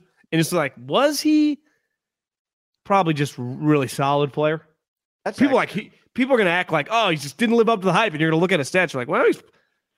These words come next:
Speaker 1: fucking pretty damn good." <laughs> You know?
Speaker 2: You have another team in him? Probably, right?
Speaker 1: Doesn't feel like he's long for the Browns, but they're gonna keep him next year 'cause they're gonna, next year they're gonna think they can get Deshaun Watson. I looked at one time today, Watson's stats were pretty terrible.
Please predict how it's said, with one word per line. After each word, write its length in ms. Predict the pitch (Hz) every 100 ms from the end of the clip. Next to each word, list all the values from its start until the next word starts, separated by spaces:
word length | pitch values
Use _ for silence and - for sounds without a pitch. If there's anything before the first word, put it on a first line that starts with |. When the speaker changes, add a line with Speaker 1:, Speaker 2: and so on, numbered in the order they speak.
| _
Speaker 1:
fucking 560 | 233 165 - 262 156 - _ _
pretty 200 | 240 269
damn 120 | 294
good." 260 | 254 359 254 - -
<laughs> 200 | - -
You 100 | 185 -
know? 100 | 185 208 _ _ _
Speaker 2:
You 40 | 151
have 60 |
another 180 | 139 131
team 260 | 110 135 143
in 100 | 151
him? 120 | 165
Probably, 500 | 160 98 87 85 98
right? 240 | 90 90 107 _ _ _ _ _ _
Speaker 1:
Doesn't 280 | 180 190 185
feel 180 | 170 170
like 160 | 151
he's 120 | 135
long 200 | 143 147
for 120 | 147 143
the 60 |
Browns, 340 | 131 139 160 143
but 100 | 135
they're 120 | 180
gonna 120 | 190
keep 240 | - 175 160
him 160 | 143
next 260 | 147 185 -
year 120 | 151
'cause 180 | 151 139
they're 200 | 143 135
gonna, 420 | 143 139 127 120 - _ _ _ _ _ _ _ _ -
next 360 | 170 156 170
year 80 | 151
they're 60 | 143
gonna 180 | 135 127
think 180 | 139 123
they 80 |
can 80 | 127
get 160 | 123 120
Deshaun 320 | 123 131 123
Watson. 340 | 120 120 120 - _
I 140 | 151
looked 240 | 208 190 151
at 60 |
one 160 | 131 139
time 200 | 139 123
today, 160 | 117 110
Watson's 440 | 107 110 - 104
stats 240 | 107 95 -
were 80 |
pretty 220 | 110 95 87
terrible. 400 | 92 87 90